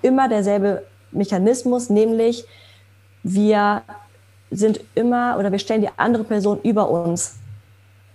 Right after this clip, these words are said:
und reden uns selbst immer schlecht. Das heißt, wir mindern unseren Selbstwert, immer wenn wir uns vergleichen.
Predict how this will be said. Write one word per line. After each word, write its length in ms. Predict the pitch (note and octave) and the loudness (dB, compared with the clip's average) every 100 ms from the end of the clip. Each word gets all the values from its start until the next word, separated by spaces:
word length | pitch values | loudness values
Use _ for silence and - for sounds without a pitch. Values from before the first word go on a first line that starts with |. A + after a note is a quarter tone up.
| _ | _
und 240 | G#3 G#3 G3 | 0 2 2
reden 240 | A3+ A3+ | 2 2
uns 320 | - A#3+ C4+ - | 2 2 2 0
selbst 300 | - A3 A3 | 0 0 -2
immer 220 | - G3+ G3 | -2 -2 -2
schlecht. 680 | - G3+ F#3+ - - - - _ _ _ | 0 0 0 -4 -16 -20 -20 _ _ _
Das 160 | G3 A3 | -6 -2
heißt, 380 | G#3 G#3+ - | -2 -4 -4
wir 100 | A3 | 0
mindern 520 | G3+ G#3 B3 A#3+ G#3+ G#3 | 2 4 4 2 0 -2
unseren 420 | G3+ G3 F#3+ F#3+ | -2 0 -2 0
Selbstwert, 720 | F#3 F#3+ - F3 E3+ E3 - _ _ _ _ | -2 -2 -4 -4 -2 -4 -10 _ _ _ _
immer 200 | A#3 A3+ | 2 2
wenn 80 | F3+ | 2
wir 80 | E3+ | -2
uns 120 | F3 | -4
vergleichen. 640 | F3 F3 F#3+ - - G#3 | -6 -4 -6 -8 -12 -12